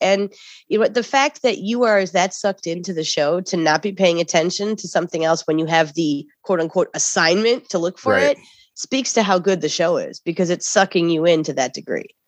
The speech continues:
Speaker 2: I, I w-, I will give her a lot of credit, though. In the beginning, like, she was, she was nailing some of the callbacks. Um,
Speaker 1: Yeah, I remember that from
Speaker 2: but,
Speaker 1: the earlier
Speaker 2: uh,
Speaker 1: episodes.
Speaker 2: but, like, the la-, it, I, I will say the last few weeks,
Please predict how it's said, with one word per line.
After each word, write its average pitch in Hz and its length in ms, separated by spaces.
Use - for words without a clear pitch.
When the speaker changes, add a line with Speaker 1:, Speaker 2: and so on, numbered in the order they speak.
Speaker 2:
I, 147 140
I 143 120
w-, 139 260
I 139 100
will 143 180
give 131 220
her 123 220
a 107 140
lot 113 200
of 101 80
credit, 107 360
though. 101 240
In 123 140
the 117 80
beginning, 107 600
like, 92 200
she - 200
was, 120 320
she 127 200
was 123 200
nailing 113 560
some 107 240
of 98 120
the - 80
callbacks. - 720
Um, 180 280
Speaker 1:
Yeah, 135 80
I 139 160
remember 143 340
that 131 240
from - 140
Speaker 2:
but, 123 80
Speaker 1:
the 135 80
earlier 131 180
Speaker 2:
uh, 135 40
Speaker 1:
episodes. 135 560
Speaker 2:
but, 185 120
like, 185 220
the 202 80
la-, 202 280
it, 151 180
I, 147 300
I 143 40
will 170 220
say 131 360
the 117 120
last 131 460
few 139 260
weeks, 117 560